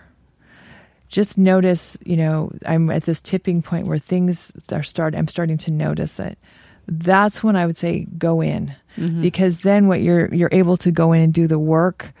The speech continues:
Speaker 1: much more, uh, effectively at that point because you're not putting out the fires,
Speaker 2: Mm-hmm.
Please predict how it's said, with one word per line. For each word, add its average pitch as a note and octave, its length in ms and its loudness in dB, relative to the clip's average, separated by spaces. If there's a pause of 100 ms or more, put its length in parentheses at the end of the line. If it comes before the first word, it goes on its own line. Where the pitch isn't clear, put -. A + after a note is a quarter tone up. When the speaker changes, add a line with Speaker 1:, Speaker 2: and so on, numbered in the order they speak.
(500)
Speaker 1:
much E3+ 320 2
more, - 320 2 (300)
uh, D#3 260 0
effectively F3+ 680 2
at F#3 100 0
that F#3+ 200 0
point F#3+ 220 2
because F3 200 2
you're E3+ 80 4
not F3 140 0
putting F3 260 2
out F#3 120 0
the D#3+ 80 0
fires, D#3 720 -2
Speaker 2:
Mm-hmm. F3 220 0